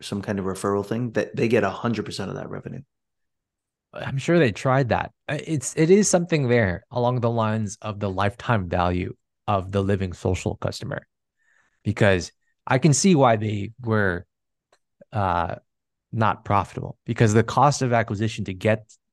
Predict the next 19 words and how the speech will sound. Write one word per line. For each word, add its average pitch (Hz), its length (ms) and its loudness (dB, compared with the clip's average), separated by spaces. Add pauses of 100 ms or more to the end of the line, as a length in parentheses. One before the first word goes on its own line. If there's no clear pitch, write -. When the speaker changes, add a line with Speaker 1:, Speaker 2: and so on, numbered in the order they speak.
(100)
Speaker 2:
that 113 260 0
customer 123 460 -2
and 113 120 -2
then, 101 120 0
like, 85 140 -4 (420)
how 104 80 -4
much 104 240 0
money 101 180 -2
they 95 140 0
were 92 120 -2
actually 98 300 -8
paying 98 360 -4
for 92 80 -10
the 90 80 -8
platform 107 480 -6
must 160 200 -2
have 120 100 0
been 98 180 2
a - 640 -18